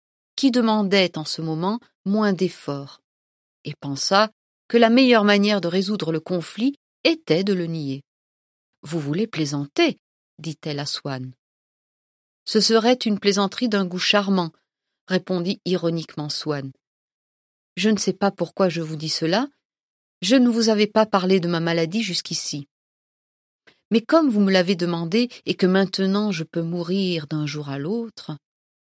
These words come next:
mais surtout, je ne veux pas que vous vous retardiez. Vous dînez en ville », ajouta-t-il,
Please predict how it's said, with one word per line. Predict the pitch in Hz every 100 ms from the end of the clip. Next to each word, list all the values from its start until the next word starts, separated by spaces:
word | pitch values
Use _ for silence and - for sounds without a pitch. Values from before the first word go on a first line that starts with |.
| _ _
mais | 190 190
surtout, | - - - 220
je | 202 220
ne | 202
veux | 226
pas | 247 247
que | -
vous | 208 196
vous | 185 185
retardiez. | 190 214 202 170 160 151 151 143 _ _ _ _ _ _ _ -
Vous | 208
dînez | 196 220 214
en | 202
ville », | 190 220 147 143 - -
ajouta-t-il, | 170 156 - 156 - 151 147